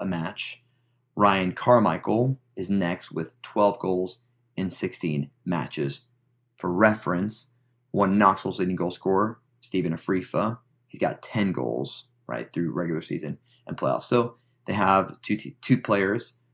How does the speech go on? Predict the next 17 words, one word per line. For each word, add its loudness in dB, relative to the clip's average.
on -6
their -2
team -4
who -4
have -6
scored -4
lots 2
of -10
goals, 4
and -4
each 2
of 4
those 0
players -2
have -8
scored -4
twice 0